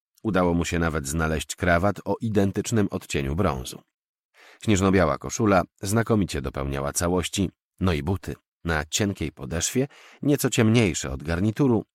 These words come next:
też zadawały szyku. Do aukcji jeszcze godzina.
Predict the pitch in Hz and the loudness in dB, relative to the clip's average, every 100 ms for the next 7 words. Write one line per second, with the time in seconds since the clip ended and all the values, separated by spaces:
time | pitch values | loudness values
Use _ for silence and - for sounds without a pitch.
0 | _ 131 - - _ _ - 87 113 101 | _ 0 0 -4 _ _ -4 2 4 4
1 | 69 64 - - - - - - _ _ | 2 -4 -4 -4 -6 -16 -18 -20 _ _
2 | _ _ _ _ _ _ _ _ _ _ | _ _ _ _ _ _ _ _ _ _
3 | 65 69 64 64 - 62 58 - 67 76 | -8 -4 -4 -6 -10 -10 -8 -8 -6 -4
4 | 76 90 78 | -2 0 -2